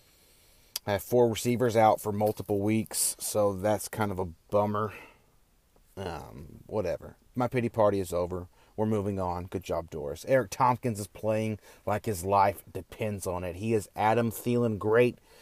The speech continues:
as he rolls to a one seventy-eight to one oh eight win over Team Voltron. For the second week in a row, Lucas shunned Josh Allen and paid for it. Three touchdowns from Higbee and thirty-plus points from Murray and Kamara were key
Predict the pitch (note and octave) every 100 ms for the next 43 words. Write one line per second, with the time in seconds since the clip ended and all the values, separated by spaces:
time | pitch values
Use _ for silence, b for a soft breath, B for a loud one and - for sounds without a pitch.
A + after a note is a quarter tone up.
0 | b G#2 G#2+ B2 G2+ A#2 A2+ - A2+ G#2+
1 | B2 A#2+ - A2+ A2 A2 G#2 G#2 - G2+
2 | A2+ D3 B2+ A#2+ G#2+ F2+ G#2+ G#2 F2+ -
3 | b b G#2 A2+ - B2+ A2 A2 G2+ -
4 | F2+ F2+ F2+ _ b b b b C#3 C3
5 | - D3 C#3 C3+ C3 B2 B2+ B2 A#2+ C3
6 | C3 A2+ - B2+ B2 G#2+ A#2 A2+ A#2 A2+
7 | A2+ G#2+ G#2 - A2 A2+ G2 - G#2+ G2
8 | F2+ - - b b b b b A2+ C3
9 | C3 B2 - B2+ B2 A#2+ A2+ G#2 C3 A2
10 | B2 A#2 G2+ A#2 A#2 A2 A#2+ G#2+ - A#2
11 | A#2 - A2+ A2 A2 A2 A#2 A2 - G#2
12 | A2 G#2+ A2 G#2 G#2 - - B2 B2 A2+